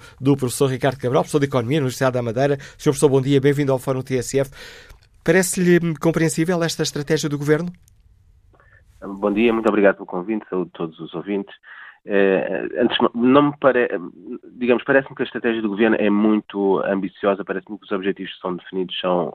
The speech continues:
Speaker 2: muito ambiciosos, demasiado ambiciosos, e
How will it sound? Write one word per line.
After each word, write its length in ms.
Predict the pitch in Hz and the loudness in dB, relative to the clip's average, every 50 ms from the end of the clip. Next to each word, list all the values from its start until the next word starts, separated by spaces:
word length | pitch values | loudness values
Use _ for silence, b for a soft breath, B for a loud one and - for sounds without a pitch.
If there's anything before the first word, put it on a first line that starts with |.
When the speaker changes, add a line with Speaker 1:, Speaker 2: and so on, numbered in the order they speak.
| - | -12
Speaker 2:
muito 340 | 98 92 98 107 107 104 - | -14 -8 -4 -4 -4 -4 -4
ambiciosos, 920 | 95 90 82 87 - _ - - 107 110 110 107 - - - - - - _ _ _ - | -6 -8 -8 -10 -12 _ 0 2 4 4 4 2 -2 -8 -18 -18 -18 -20 _ _ _ -8
demasiado 440 | 95 98 95 - - 113 110 101 98 | -4 -2 -2 2 4 4 4 4 2
ambiciosos, 560 | 87 85 - - - 95 98 101 101 - - - - B B B B B B B B B B B | -4 -8 -10 -6 -2 2 2 2 2 0 -8 -18 -18 B B B B B B B B B B B
e 560 | - 113 110 107 107 107 107 104 101 - - | -4 -2 0 2 2 4 4 4 4 2 0